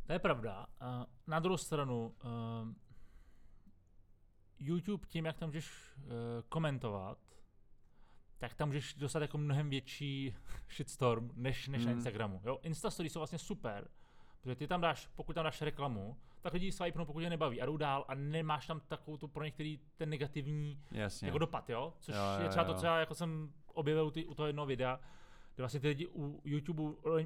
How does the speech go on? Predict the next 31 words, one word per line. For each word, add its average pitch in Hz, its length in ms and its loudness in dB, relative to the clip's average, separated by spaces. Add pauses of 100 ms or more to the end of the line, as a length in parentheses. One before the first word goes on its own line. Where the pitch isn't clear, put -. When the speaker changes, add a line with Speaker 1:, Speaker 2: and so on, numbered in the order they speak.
Speaker 1:
u 160 80 -4
mě 160 160 2
očekávají 147 540 0
pokaždé 151 320 0
nějaký 147 140 0
jako - 200 -4
edukativní 147 640 -2
nebo 131 180 -4
zajímavý 135 360 0
content. 120 440 -4 (180)
Speaker 2:
Hmm. 107 180 2
Speaker 1:
Když 110 140 -4
tam 156 80 -2
dáš 165 160 2
reklamu, 127 380 -2
tak 120 120 -6
jako, 120 320 -4
co, 113 200 -12 (100)
co 117 160 -14
se 117 140 -12
tady 135 180 -2
děje, 208 160 4
jako, 113 240 0
jo? 101 80 -6
To, - 220 -12
tohle 120 140 -4
to 165 80 0
nechcem. 95 340 -2 (360)
Zatímco 156 260 -2
na 175 60 4
Instagramu, 123 680 -2